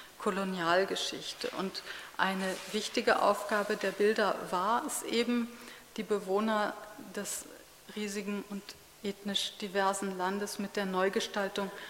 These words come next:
des Bewusstseins und dem Wandel des Alltagslebens be-, beziehungsweise seiner Vereinheitlichung auch in den unterschiedlichen Regionen vertraut zu machen. Das war das Ziel dieser Bücher.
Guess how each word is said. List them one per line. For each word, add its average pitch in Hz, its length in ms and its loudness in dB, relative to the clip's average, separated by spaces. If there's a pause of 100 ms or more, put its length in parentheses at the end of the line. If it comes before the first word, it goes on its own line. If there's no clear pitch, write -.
(280)
des 190 100 -4
Bewusstseins 220 800 4
und - 200 -4
dem 185 200 -4
Wandel 190 280 6
des - 240 -4
Alltagslebens 208 840 0 (100)
be-, 190 120 -4 (240)
beziehungsweise 214 640 0
seiner 175 260 -2
Vereinheitlichung 277 960 0
auch 254 340 6 (440)
in 247 180 8
den 240 160 8
unterschiedlichen 220 800 0
Regionen 185 500 -4
vertraut 165 600 -6 (100)
zu - 160 -8
machen. 156 540 -10 (160)
Das 185 200 -4
war 185 120 2
das 190 180 -6
Ziel 190 200 -6
dieser 180 280 -6
Bücher. 233 400 0